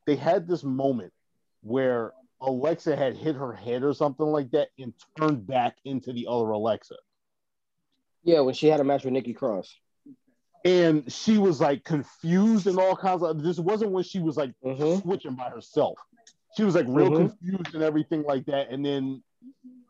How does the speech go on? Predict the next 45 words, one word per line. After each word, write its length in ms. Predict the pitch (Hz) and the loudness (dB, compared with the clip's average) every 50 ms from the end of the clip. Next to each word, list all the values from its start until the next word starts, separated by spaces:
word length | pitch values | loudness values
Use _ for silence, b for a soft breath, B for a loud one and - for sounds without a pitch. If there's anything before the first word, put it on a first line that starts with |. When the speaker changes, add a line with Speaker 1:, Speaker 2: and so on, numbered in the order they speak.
| _ _ _ _ _ _ _ - 120 | _ _ _ _ _ _ _ -10 -4
Speaker 1:
the, 340 | 160 160 151 143 139 139 113 | -2 0 0 0 0 0 -2
the 100 | 101 131 | -4 -8
Fiend 400 | - - - 196 202 196 180 160 | -10 -8 -4 -2 0 2 2 2
music 280 | 156 160 151 135 135 - | 2 2 2 0 -2 -4
started 320 | - 160 147 139 127 - | -2 -2 -2 -2 -4 -4
playing, 300 | - 170 160 151 147 139 | -4 -2 0 0 0 -2
and 140 | 135 131 131 | -4 -6 -6
it 40 | 135 | -4
was 180 | 131 131 120 | -4 -4 -4
like 200 | 113 143 135 127 | -4 -4 -4 -6
she 240 | - - - 165 151 | -8 -12 -14 -12 -8
just, 320 | 120 143 143 123 - - 143 | -4 -4 -4 -4 -2 0 2
uh, 380 | 131 127 120 117 113 110 104 - - - _ _ _ _ _ _ _ | 4 4 4 2 2 0 -2 -6 -10 -20 _ _ _ _ _ _ _
she 160 | - 180 175 | -6 -4 -2
just, 160 | 156 160 - | -2 -2 -2
like, 100 | 170 139 120 | -4 -2 2
Speaker 2:
Went 200 | 151 151 139 123 | 2 2 4 4
back 200 | 139 139 135 - | 2 0 0 0
into 160 | 143 139 131 | 0 0 0
a 40 | 127 | 0
Speaker 1:
accepted 60 | 151 | -2
it 20 | 139 | -2
Speaker 2:
trance. 300 | 143 131 117 - - - | -2 -2 -2 -2 -4 -4
Speaker 1:
and 160 | 151 143 127 | -4 -4 -2
went 260 | 127 147 160 - - - | -2 -2 -4 -4 -4 -4
back 280 | 135 139 139 - _ | 0 0 0 0 _
to 240 | - 151 143 143 135 | 0 2 4 4 2
herself. 560 | 104 104 147 135 120 - - 147 156 185 185 - _ _ _ _ _ _ _ - - - - - - - _ - - - - | 2 0 0 0 0 -2 -2 0 0 0 0 -2 _ _ _ _ _ _ _ -20 -20 -20 -20 -20 -20 -20 _ -20 -20 -8 -2
If 180 | - - - 143 | 0 0 2 4
they 80 | 143 180 | 4 4
Speaker 2:
Mm-hmm. 80 | 196 | 4
Speaker 1:
had 220 | 202 196 165 127 120 | 2 0 -2 -2 -2
gone 280 | 160 165 190 208 214 | 0 0 0 0 0
the 80 | 190 160 | -2 -4
route 380 | 123 104 120 131 143 160 151 - - | -4 -4 -4 -2 -2 -2 -2 -6 -10
and, 200 | 139 139 139 135 120 | -8 -6 -6 -4 -2
like, 240 | 131 123 120 120 - _ _ _ _ _ _ _ _ | -2 -4 -4 -6 -10 _ _ _ _ _ _ _ _
made 380 | 143 139 143 143 151 160 160 156 | -8 -6 -2 0 2 4 4 4
it 120 | 147 - | 2 0
so 240 | - - - 147 143 139 | -2 -4 -2 0 2 2
that, 180 | 135 127 - | 0 0 -2
like, 320 | 120 120 120 113 110 - - _ _ _ _ _ _ _ _ _ _ _ _ - | -6 -6 -6 -6 -8 -12 -18 _ _ _ _ _ _ _ _ _ _ _ _ -4
at 220 | - 151 143 - | -2 -2 -2 -2
some 300 | - - 175 165 160 156 | -2 -2 0 0 0 0
point 420 | - - - 160 147 131 113 - | -2 -2 -2 0 0 0 -2 -4